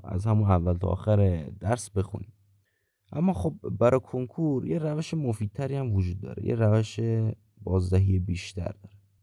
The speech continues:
اه، یکی این که اولاً اگه که شما برای آزمون‌ها خونده باشی،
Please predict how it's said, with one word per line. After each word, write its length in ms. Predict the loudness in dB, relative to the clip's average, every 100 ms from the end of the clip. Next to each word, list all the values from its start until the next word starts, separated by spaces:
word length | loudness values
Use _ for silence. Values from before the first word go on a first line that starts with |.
| _ _ -6
اه، 260 | 0 2 2
یکی 220 | 0 0
این 80 | 0
که 100 | 0
اولاً 480 | -2 0 0 0 0
اگه 200 | -2 -2
که 140 | -6
شما 440 | 0 2 4 2 -2 -8
برای 260 | -2 0 4
آزمون‌ها 380 | 4 4 2
خونده 440 | 0 -2 -2 0 0
باشی، 680 | 0 -4 -4 0 2 2